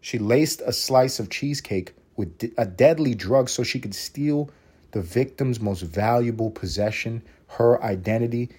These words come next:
If this is not already being submitted for an episode of Law and Order, God damn it. Somebody get on it. Fortunately, her victim survived, and the poison led right back to the culprit. What? What did she fucking suck her blood? Um, I, I,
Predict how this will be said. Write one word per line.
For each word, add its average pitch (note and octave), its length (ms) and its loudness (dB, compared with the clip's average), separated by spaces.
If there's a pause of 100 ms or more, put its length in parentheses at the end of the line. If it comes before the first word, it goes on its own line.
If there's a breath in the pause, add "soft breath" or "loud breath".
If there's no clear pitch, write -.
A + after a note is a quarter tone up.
(120)
If G2+ 180 -4
this B2+ 180 2
is C3+ 100 0
not C#3 200 2
already A#2+ 320 4
being A#2 240 -2
submitted G#2 500 0
for - 140 -6
an G2 80 0
episode G#2 400 0
of F2+ 100 -4
Law G2+ 180 0
and G2+ 120 -2
Order, A#2+ 280 -2 (120)
God A2+ 260 2
damn G#2 240 -2
it. D2+ 140 -8 (340)
Somebody A#2+ 460 0
get G2+ 160 2
on F#2+ 200 -2
it. - 100 -14 (300 soft breath)
Fortunately, F3+ 640 6
her C#3+ 120 6
victim D3 360 4
survived, A#2 760 4
and G#2+ 100 -2
the F#2 60 -4
poison B2+ 560 0 (380 soft breath)
led G2 180 2
right G#2+ 340 2
back A2 360 2 (240)
to - 120 -6
the F2+ 80 -4
culprit. - 520 -2 (920)
What? G#2 460 -6 (100)
What A2+ 100 -6
did G#2+ 80 -2
she G2 180 -4
fucking G2+ 360 -4
suck - 280 -2
her G#2 100 -2
blood? B2 300 -2 (400 loud breath)
Um, G2 260 4
I, A2+ 220 2
I, A#2+ 60 2